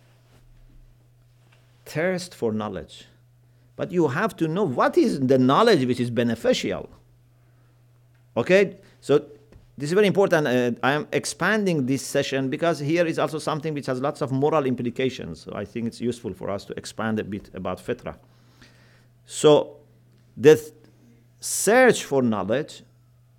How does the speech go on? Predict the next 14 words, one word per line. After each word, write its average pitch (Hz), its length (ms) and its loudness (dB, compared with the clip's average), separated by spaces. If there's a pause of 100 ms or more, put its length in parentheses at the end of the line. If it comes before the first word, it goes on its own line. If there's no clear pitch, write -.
(160)
is 127 380 -6 (420)
unlimited. 185 680 0 (340)
Like 135 280 -2
many 180 320 -2
other 151 320 -2
things 127 380 -6 (280)
that 110 220 -4
we 113 120 -2
have 113 180 -4
in 113 120 -2
fitra, 160 520 -4 (420)
they 131 100 2
are 151 100 4
all 214 260 6